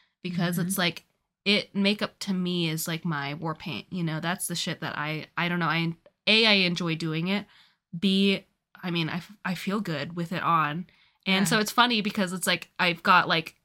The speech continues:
Speaker 1: a full face of drag on, my drag is on, right, and then she, I, I put on, like, all of my jewelry and stuff like that, and so it's just, it's cool because,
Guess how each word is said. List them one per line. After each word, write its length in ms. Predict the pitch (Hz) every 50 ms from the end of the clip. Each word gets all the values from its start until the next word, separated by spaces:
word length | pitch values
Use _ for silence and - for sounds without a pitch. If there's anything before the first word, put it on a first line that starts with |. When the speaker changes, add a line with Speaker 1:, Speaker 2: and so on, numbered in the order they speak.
| _ _ -
Speaker 1:
a 60 | 190
full 240 | 196 - - 233 233
face 260 | 233 - 202 202 202
of 60 | 202 175
drag 300 | - 175 156 165 170 170
on, 320 | 147 143 147 147 160 180
my 140 | - 208 196
drag 260 | 196 220 214 214 220 214
is 80 | 214
on, 360 | - - 170 160 160 160 156 165
right, 320 | 175 160 160 170 - - _ -
and 140 | 208 202
then 140 | 196 202 202 202
she, 560 | - - - 220 214 214 208 214 214 208 - _ _ _ _ _ _
I, 140 | 202 202 185 -
I 60 | 214
put 140 | 214 - 247
on, 160 | 226 226 214
like, 180 | 196 180 165 -
all 160 | - 202 208
of 60 | 220 226
my 120 | 233 214
jewelry 480 | 202 180 208 202 190 180 180 175 180 185
and 140 | 180 190 196
stuff 220 | - 208 196 -
like 160 | 202 190 190
that, 200 | - 196 185 -
and 120 | 190 208 208
so 160 | - 233 214
it's 140 | 214 214 -
just, 260 | - 262 247 - - - - - - - _
it's 160 | 240 247 -
cool 340 | - - - 302 311 330 349
because, 400 | 320 311 302 311 302 262 233 -